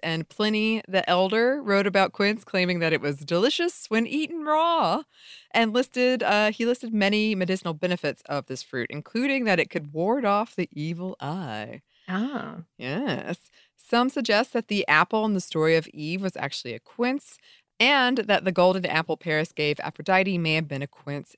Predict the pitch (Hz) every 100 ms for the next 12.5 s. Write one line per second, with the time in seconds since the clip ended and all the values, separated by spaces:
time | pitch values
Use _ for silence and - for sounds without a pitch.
0 | _ - 147 127 143 247 _ - _ _
1 | _ - 214 247 240 240 240 240 - 226
2 | 311 - - 165 151 - 165 226 233 247
3 | 247 247 254 - 143 147 147 147 147 165
4 | 165 175 196 208 240 254 453 302 - 180
5 | - 160 160 160 156 160 160 175 - 165
6 | 156 151 - - 160 185 262 415 - -
7 | _ _ _ _ _ - 151 147 151 -
8 | 151 151 165 156 - 151 143 135 131 -
9 | 135 180 185 185 180 - - 196 190 190
10 | 185 185 - 165 165 175 - 175 - 151
11 | 160 - 156 147 147 143 151 160 156 156
12 | - 139 139 143